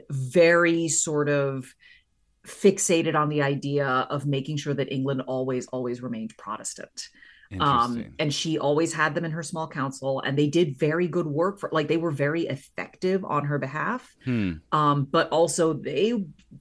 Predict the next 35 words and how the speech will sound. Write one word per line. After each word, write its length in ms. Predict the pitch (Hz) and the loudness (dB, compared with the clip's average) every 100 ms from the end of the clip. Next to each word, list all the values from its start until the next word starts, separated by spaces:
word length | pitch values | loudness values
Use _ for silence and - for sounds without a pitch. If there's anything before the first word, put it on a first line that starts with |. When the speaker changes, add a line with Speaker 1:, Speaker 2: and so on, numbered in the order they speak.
| 147 | 4
Speaker 1:
they 280 | 202 254 | 6 6
did 200 | 226 269 | 4 2
not 280 | 233 254 175 | 2 2 2
do 180 | 202 233 | 2 2
savory 460 | 220 226 214 196 190 | 2 2 2 0 0
things 280 | 208 202 | 2 2
all 140 | 170 120 | 2 0
the 80 | 113 | -2
time. 360 | 127 80 85 | -2 -2 -2
Like, 160 | 127 143 | -2 -2
one 320 | 143 147 156 | 0 2 2
of 120 | 185 | 0
them 300 | 185 196 190 | 0 2 2
was 600 | 160 147 151 151 151 156 - _ _ | 2 0 0 -2 -4 -8 -10 _ _
very 480 | 135 120 151 151 165 | -14 -4 0 2 2
much 280 | 180 175 180 | 0 -2 -4
instrumental 840 | 180 - 190 185 202 151 127 135 - | -8 -6 -4 -2 -4 -4 -4 -4 -6
in 520 | 120 123 113 131 - _ _ _ 135 | -4 -4 -4 -6 -8 _ _ _ -8
getting 540 | - 131 135 139 143 | -4 -2 -2 -2 -2
Mary 280 | 135 123 143 | -2 -4 -6
Queen 260 | 135 131 123 | -4 -4 -4
of 60 | - | -2
Scots 500 | - 113 113 - - | 0 0 0 -6 2
killed. 440 | 226 247 - - - _ _ _ _ _ - | 4 4 2 -10 -16 _ _ _ _ _ -2
Um, 580 | 143 131 123 127 127 117 _ _ - - - | 0 2 2 0 -4 -10 _ _ -20 -20 -2
Speaker 2:
Yeah, 160 | 113 110 | 4 6
that's 200 | 127 165 | 6 6
Speaker 1:
and 60 | |
Speaker 2:
something 280 | 151 120 113 | 4 4 4
Speaker 1:
getting 240 | 104 95 | 4 4
Speaker 2:
Otto 100 | 90 | 2
Hightower 460 | 80 85 78 87 78 | 2 0 0 0 0
Speaker 1:
yeah. 180 | 76 71 | 0 -2
Speaker 2:
would 140 | 71 | -8
do, 160 | - | -6